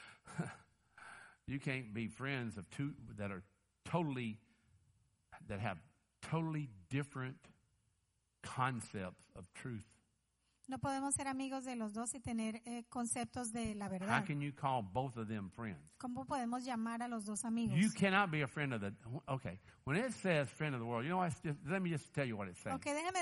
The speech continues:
Speaker 2: decirle qué es lo que quiere decir cuando
Speaker 1: You
Speaker 2: dice ser
Speaker 1: cannot be
Speaker 2: amigos del
Speaker 1: friends
Speaker 2: mundo.
Speaker 1: with the devil
Speaker 2: No puede ser amigos del diablo
Speaker 1: and friends with God at
Speaker 2: y
Speaker 1: the same
Speaker 2: amigos de
Speaker 1: time.
Speaker 2: Dios al mismo tiempo.
Speaker 1: Amen.
Speaker 2: Amén.
Speaker 1: How would you like to be friends with somebody that's also a friend of the devil?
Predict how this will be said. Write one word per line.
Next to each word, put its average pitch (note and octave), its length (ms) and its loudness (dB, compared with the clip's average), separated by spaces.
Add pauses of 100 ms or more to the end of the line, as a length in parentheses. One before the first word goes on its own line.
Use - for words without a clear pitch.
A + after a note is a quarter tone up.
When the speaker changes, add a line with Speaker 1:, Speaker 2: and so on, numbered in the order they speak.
Speaker 2:
decirle D4 360 4
qué D4+ 220 2
es D4 40 -2
lo D4 80 -2
que D4 140 -6
quiere C4+ 240 -2
decir B3+ 280 2
cuando - 280 4
Speaker 1:
You A#3 60 2
Speaker 2:
dice - 80 2
ser A3+ 180 8
Speaker 1:
cannot G#3+ 220 10
be - 80 2
Speaker 2:
amigos - 200 4
del - 180 0
Speaker 1:
friends A#2 360 6
Speaker 2:
mundo. A2+ 160 0
Speaker 1:
with B2+ 160 -2
the A2 100 -2
devil G2 600 4
Speaker 2:
No D4 160 4
puede D#4+ 320 0
ser D#4 180 0
amigos D4 400 0
del D#4+ 160 -4
diablo B3 400 -2
Speaker 1:
and A#2 160 0
friends C3+ 420 0
with A#2+ 280 -2
God F#2+ 260 6
at F2+ 60 -4
Speaker 2:
y F2 60 -2
Speaker 1:
the - 20 0
same B3+ 120 2
Speaker 2:
amigos B3+ 320 0
de C#4+ 120 0
Speaker 1:
time. - 20 -2
Speaker 2:
Dios B3 260 0
al B3 100 0
mismo A3 240 0
tiempo. G#3 440 -4 (1800)
Speaker 1:
Amen. C3+ 360 -4 (200)
Speaker 2:
Amén. C4 260 -2 (1080)
Speaker 1:
How G3 140 6
would G3+ 120 2
you G#3+ 120 0
like D#3+ 200 2
to C#3 80 -2
be B2+ 140 -2
friends C#3+ 300 -4
with A#2 120 -8
somebody B2+ 400 0
that's G2 220 -6
also D3 240 -2
a G2+ 60 -4
friend G#2 240 -8
of F2+ 60 -8
the G2 60 -6
devil? A2 280 -8